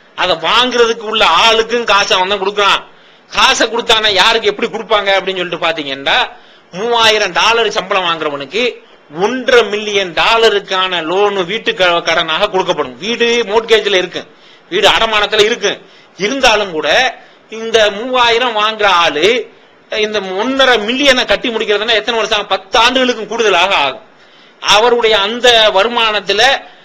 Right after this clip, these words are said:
ஆயிரம் டாலர் வீதம் கட்டினால் கூட முடியாது. ஆனா அவன் போடுவான், அவருக்கு மாத மாதம் கட்டக்கூடிய டியூ உண்டு நாலாயிரம். உன்னுடைய வருமான சோர்ஸ் என்ன, அதை எப்படி கொண்டு வருவேன்லாம் கேட்க மாட்டாங்க. இது உலகத்துல வேற எங்கேயுமே கிடையாது. உலகத்துல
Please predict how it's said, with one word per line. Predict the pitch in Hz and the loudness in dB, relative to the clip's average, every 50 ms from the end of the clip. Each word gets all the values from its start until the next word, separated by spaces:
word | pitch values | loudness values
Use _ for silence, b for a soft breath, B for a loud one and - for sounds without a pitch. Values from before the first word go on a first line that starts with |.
| B B | B B
ஆயிரம் | - 147 202 233 247 254 254 247 240 | -4 0 2 4 4 4 4 2 0
டாலர் | 233 233 233 247 254 240 233 | 0 2 2 2 2 2 2
வீதம் | 226 233 226 233 214 202 | 0 0 -2 -2 -2 -2
கட்டினால் | 190 196 190 196 214 208 202 185 | -4 -4 -4 -2 -2 -2 0 2
கூட | 202 233 233 | 2 2 0
முடியாது. | 208 196 202 196 180 165 156 | 2 4 4 4 4 4 0
ஆனா | 147 151 208 233 | -2 -2 -2 -2
அவன் | 220 185 185 214 226 214 180 | 0 0 -2 -2 -4 -4 0
போடுவான், | - 240 247 247 233 226 214 208 202 185 190 B B B B B | 0 0 0 2 2 2 2 2 2 0 -4 B B B B B
அவருக்கு | B 170 208 208 202 196 180 | B 2 4 4 2 2 -2
மாத | 165 156 170 202 233 247 240 233 | -6 -2 0 2 2 2 0 0
மாதம் | 220 214 226 240 240 220 202 | 2 0 0 0 0 -2 -2
கட்டக்கூடிய | 196 185 - 226 208 - 202 208 208 196 185 175 151 | -4 -2 -2 -4 -4 -2 -6 -2 2 2 2 2 2
டியூ | 175 220 | -6 -6
உண்டு | 220 208 196 185 196 233 | -4 -4 -6 -2 -2 0
நாலாயிரம். | 196 185 196 208 202 190 175 165 143 120 - - - - | 2 2 4 4 4 2 2 0 -2 -6 -10 -16 -20 -14
உன்னுடைய | 151 180 208 214 214 214 175 | -10 -6 -4 0 0 0 2
வருமான | 175 190 226 233 233 226 220 208 | 2 0 0 0 -2 -2 -2 -2
சோர்ஸ் | 202 214 202 196 196 - | -2 -2 -2 -2 0 -2
என்ன, | 196 185 185 196 214 | -4 -2 0 0 0
அதை | 214 208 190 | 2 0 0
எப்படி | 185 214 214 208 | -2 -2 -4 -2
கொண்டு | 175 190 185 208 196 | -2 -2 0 0 0
வருவேன்லாம் | 185 185 180 190 196 | 0 0 -4 -4 -4
கேட்க | 175 175 175 170 165 160 | -4 -4 -4 -2 -4 -4
மாட்டாங்க. | 151 143 127 117 107 - - B B B B B B - | -4 -4 -6 -8 -10 -16 -16 B B B B B B -6
இது | 240 262 247 | -2 -2 0
உலகத்துல | 175 202 233 247 254 233 214 233 | 2 4 4 4 4 2 2 2
வேற | 233 226 220 | 4 4 4
எங்கேயுமே | 208 190 214 220 247 226 233 | 4 2 2 4 4 4 4
கிடையாது. | 220 196 175 151 127 - - - 135 | 4 2 2 2 0 -2 -6 -6 -2
உலகத்துல | 170 180 180 175 - 143 139 143 185 240 247 - | 0 0 0 0 -2 -2 0 2 2 2 0 -2